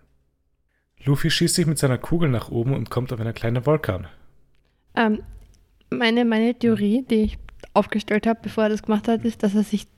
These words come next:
Speaker 2: bändelt. Also nicht, dass er wie eine Schleuder
Speaker 1: Ja.
Speaker 2: sich verhält, sondern dass er la-, anfangs leicht so hin und her zu schwanken
Speaker 1: Mhm.
Speaker 2: und dann zu einem Bändel wird und dann irgendwann sich dreht und dann im richtigen Moment lo-, loslässt.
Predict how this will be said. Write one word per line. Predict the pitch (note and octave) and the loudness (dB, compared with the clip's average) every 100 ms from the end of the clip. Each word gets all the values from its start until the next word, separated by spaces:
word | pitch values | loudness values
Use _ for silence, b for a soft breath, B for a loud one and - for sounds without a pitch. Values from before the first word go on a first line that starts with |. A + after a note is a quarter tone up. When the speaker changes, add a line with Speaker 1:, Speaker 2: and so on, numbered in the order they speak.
| _ | _
Speaker 2:
bändelt. | G#3+ G#3 A#3 G3+ E3+ - - | 0 2 2 -2 -6 -6 -4
Also | F#3+ A3 | -2 2
nicht, | A3 - | 0 0
dass | G3+ | 0
er | G#3+ G3+ | 2 4
wie | |
eine | G3 F#3+ | 2 2
Schleuder | - G3+ F#3+ F#3+ A3 | 0 2 2 4 4
Speaker 1:
Ja. | C3 | 4
Speaker 2:
sich | - A3+ G#3 | 2 0 2
verhält, | A3 A3+ A#3 B B B | 2 0 -2 B B B
sondern | - A3 | 0 0
dass | G3 G#3 | 0 0
er | |
la-, | G#3 - | 0 0
anfangs | G#3 G#3+ - G#3 - - - | 2 0 2 -2 -2 -12 -4
leicht | G3+ G3 A3 - | 0 2 0 -2
so | A3 G#3 - | 0 0 2
hin | G#3+ | 0
und | G#3+ G3+ | 0 0
her | G3+ - | 0 0
zu | G#3+ | -2
schwanken | - G3 G3 A2 C4 | 0 0 0 0 -2
Speaker 1:
Mhm. | B B B B - | B B B B 0
Speaker 2:
und | G#3+ G#3 | 0 2
dann | G#3 G#3 | 2 2
zu | A3 | 0
einem | F#3+ G3 | -2 0
Bändel | F#3+ G3+ A3 G#3+ | 2 2 2 2
wird | A#3+ A#3 | 0 0
und | G#3 G3+ | -2 0
dann | G3+ | 0
irgendwann | G#3 G#3+ G#3 G3 | 2 2 0 -2
sich | - | -6
dreht | - G#3 A#3 F#3+ | -2 0 0 -2
und | G3+ | 0
dann | G3 | 2
im | G3+ | 2
richtigen | G3 - A3 G#3 | 0 0 0 2
Moment | G3 F#3+ F#3+ | 2 2 0
lo-, | F#3+ F#3+ F#3+ | 2 0 0
loslässt. | G3 G3 G3 - E3 - | 0 0 0 0 -2 -4